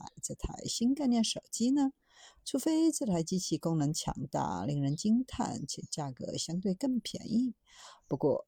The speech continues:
科技的进步总是面临着肯定和怀疑，就像当年也有很多深知 iPhone 概念永远行不通的怀疑论者。这项专利会不会为人类提供更好的自拍方式？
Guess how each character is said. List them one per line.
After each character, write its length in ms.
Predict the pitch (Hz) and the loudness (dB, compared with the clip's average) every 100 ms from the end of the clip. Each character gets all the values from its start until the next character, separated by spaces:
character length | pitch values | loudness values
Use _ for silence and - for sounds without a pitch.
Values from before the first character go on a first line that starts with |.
| - | -2
科 140 | 294 | 0
技 140 | 269 285 | 2 0
的 100 | 285 | -2
进 320 | - 320 240 | 0 2 2
步 300 | - - - | 0 -4 -6
总 160 | - - | -6 -4
是 320 | - 139 110 | -4 -4 -2
面 200 | 170 156 | 0 2
临 180 | 139 139 | 2 0
着 200 | - 127 | -2 -6
肯 220 | - 185 - | -6 -8 -2
定 220 | 254 285 | 0 0
和 160 | - 147 | -2 -6
怀 260 | - - | -4 -4
疑， 260 | - - - _ | -4 -6 -8 _
就 120 | - | -6
像 220 | - 135 135 | -4 -4 0
当 200 | 180 180 | 2 4
年 380 | 156 151 170 - | 4 0 -2 -2
也 140 | 151 | 0
有 100 | 151 | 0
很 240 | 147 - - | -2 -4 -2
多 120 | 139 | -2
深 220 | - 175 | 0 -2
知 120 | - | -2
iPhone 380 | 175 214 220 208 | -2 0 2 2
概 240 | 220 285 240 | 2 2 2
念 280 | 170 - - | 2 -2 -2
永 220 | 151 139 233 | 0 2 2
远 180 | 190 | 2
行 200 | 139 - | -2 -4
不 80 | 165 | -4
通 240 | 185 254 277 | -2 0 0
的 80 | |
怀 220 | 226 196 220 | 0 2 2
疑 100 | 247 | 4
论 300 | 302 302 190 | 2 2 -2
者。 260 | - - _ _ - - - | -6 -10 _ _ -20 -20 -6
这 100 | 160 | -2
项 240 | 147 139 - | 0 -2 -2
专 280 | 151 143 143 | 0 2 2
利 240 | 139 - | 2 0
会 160 | - 175 | -2 -2
不 80 | |
会 380 | 180 202 180 175 | 0 2 2 2
为 180 | 180 185 | 2 2
人 220 | 160 143 | 2 -2
类 100 | 165 | -4
提 160 | 175 - | -4 -2
供 220 | 196 208 | 2 2
更 180 | 220 277 | 2 0
好 220 | - - | 0 -8
的 100 | 147 | -6
自 160 | - 165 | -6 -4
拍 200 | 185 220 | -2 -2
方 260 | - 285 | 0 0
式？ 380 | - - - - | 0 -4 -6 -12